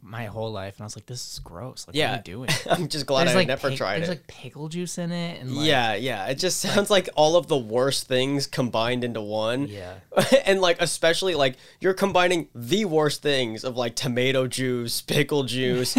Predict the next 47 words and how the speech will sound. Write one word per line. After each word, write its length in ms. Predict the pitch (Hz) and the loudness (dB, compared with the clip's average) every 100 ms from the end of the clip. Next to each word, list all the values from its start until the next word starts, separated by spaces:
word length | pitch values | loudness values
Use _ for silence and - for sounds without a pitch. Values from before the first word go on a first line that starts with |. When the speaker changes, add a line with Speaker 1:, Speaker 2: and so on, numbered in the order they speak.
| - 185 | 2 0
Speaker 1:
<laughs> 180 | - | 0
Speaker 2:
and 360 | 170 190 220 202 - | 4 4 4 4 4
alc-, 300 | 160 175 - | 4 4 4
like, 220 | 151 143 | 2 4
a 80 | 151 | 2
vodka 460 | 110 139 151 - 139 | 4 4 4 4 6
on 180 | 135 127 | 6 4
Speaker 1:
Yeah. 40 | |
Speaker 2:
top. 280 | 123 135 135 | 4 4 2
I 100 | 131 | -2
don't 120 | 139 | 2
know 100 | 131 | 0
what, 260 | 120 110 - | 0 -6 -8
what 300 | 123 120 - _ 123 | -4 -4 -6 _ -8
liquor 240 | 123 117 | -4 -4
Speaker 1:
It's 80 | 104 | -2
Speaker 2:
goes 200 | 113 127 | -2 -2
in 60 | 101 | -2
Speaker 1:
usually 20 | |
Speaker 2:
there. 100 | 98 | -2
Speaker 1:
vodka. 160 | 101 104 | -4 -2
Speaker 2:
Vodka. 380 | 101 117 127 123 - 120 | -2 0 -2 -2 -14 -16
Speaker 1:
Yeah. 180 | 92 82 - | -16 -16 -16
Speaker 2:
It, 240 | - - | -16 -10
<laughs> 60 | 254 | 2
like, 240 | 254 - | 2 6
it 180 | 294 - | 6 6
just 260 | 220 180 - | 6 4 6
doesn't 360 | 185 175 170 | 6 6 -2
sound 520 | - 156 139 135 135 | 0 2 4 2 -2
Speaker 1:
It's 160 | 135 - | -8 -12
crazy. 540 | - 104 104 107 98 - | -14 -14 -14 -18 -18 -2
Speaker 2:
Um, 400 | 151 135 123 120 _ - | 2 2 0 -4 _ -2
but 220 | 139 - | -2 0
yeah, 180 | 151 127 | -2 -2
probably, 260 | - 220 190 | -2 0 0
like, 160 | 147 | 0
a 60 | 110 | -2
Moscow 420 | 113 147 - 151 | -2 -2 0 -2
Mule. 560 | 135 127 123 123 120 _ 139 | 0 0 0 0 -4 _ -4
I 60 | |
mean, 220 | 143 139 - | 0 0 0
I'm 160 | 185 | 2
a 60 | 214 | 2
big, 560 | 117 131 127 120 107 - _ 95 - | 2 -2 0 -2 -6 -16 _ -20 -10
uh, 380 | 120 107 95 85 - _ _ | -4 -2 -4 -6 -14 _ _
um, 520 | 107 98 85 87 107 | -10 -8 -10 -12 -18